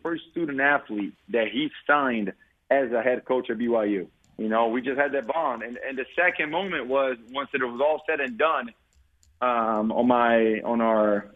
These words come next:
on the, on the dinner, uh, on the, on the end of the year dinner. And you were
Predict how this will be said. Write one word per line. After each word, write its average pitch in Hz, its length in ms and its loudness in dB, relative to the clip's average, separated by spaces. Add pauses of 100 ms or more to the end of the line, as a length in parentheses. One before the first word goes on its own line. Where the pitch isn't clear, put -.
on 107 120 -2
the, 101 120 2
on 110 140 2
the 107 100 4
dinner, 117 540 0 (160)
uh, 107 240 0
on 113 120 -2
the, 104 60 2
on 113 480 0
the 117 140 2
end 165 120 4
of 156 40 0
the 151 80 0
year 139 300 0
dinner. 113 420 -4 (400)
And 127 180 -2
you 175 120 -2
were 165 160 -4